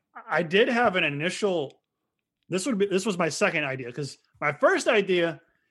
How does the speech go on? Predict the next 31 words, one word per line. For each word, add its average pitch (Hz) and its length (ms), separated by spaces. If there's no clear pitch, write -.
it 175 160
intrigued 247 420
me 302 120
for 196 160
half 190 320
a 202 60
second, 214 460
and 175 120
then 180 100
I 170 80
thought 175 220
about 196 220
it, - 20
and, 190 80
like, 160 140
that 147 140
doesn't 143 180
make 135 140
sense. - 420
I 160 80
thought 208 160
about 196 240
pairing 185 240
him 175 80
with 143 160
C 185 180
M 160 140
C 190 460
to 160 100
get 160 160
a, 147 360